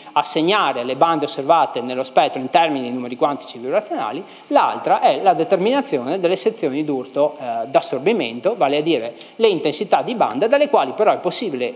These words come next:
ottenere, eh, dei parametri, eh, estremamente importanti, quali i parametri di radiative forcing, che,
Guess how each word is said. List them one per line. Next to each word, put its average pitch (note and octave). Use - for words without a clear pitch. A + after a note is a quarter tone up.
ottenere, D3+
eh, C#3
dei G3
parametri, C#3
eh, B2
estremamente E3
importanti, D3+
quali C#3+
i A#2
parametri D3+
di C3
radiative D#3+
forcing, F3
che, -